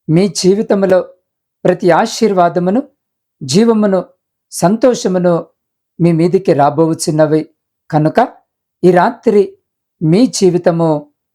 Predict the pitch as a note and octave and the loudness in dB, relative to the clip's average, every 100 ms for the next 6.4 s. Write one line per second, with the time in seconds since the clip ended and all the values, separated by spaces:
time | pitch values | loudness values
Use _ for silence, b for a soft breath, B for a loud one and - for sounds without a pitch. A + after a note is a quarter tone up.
0 | _ C#3+ D3 C3+ D#3 D#3 D3+ D3 - D#3 | _ -2 0 0 -2 0 -2 -2 -4 -2
1 | D#3 D#3 - _ _ _ _ E3+ G3 F#3 | 0 -2 -6 _ _ _ _ -2 0 0
2 | F#3+ A3+ A#3 G3+ F#3 - _ _ _ _ | 0 -2 -2 0 -2 -4 _ _ _ _
3 | - F3+ G3 D#3+ D#3 G3 A3+ A3 F#3 - | -2 -2 -2 -2 0 0 0 0 0 -4
4 | _ _ _ _ - D#3 F3 G#3 G#3 F#3+ | _ _ _ _ -6 0 0 0 0 0
5 | F3 D#3 D3+ D3 - D3 D3+ D#3+ D#3 F3+ | 0 0 -2 -4 -4 -2 0 0 -2 -2
6 | D#3+ D#3+ B3+ - | -2 0 -2 -4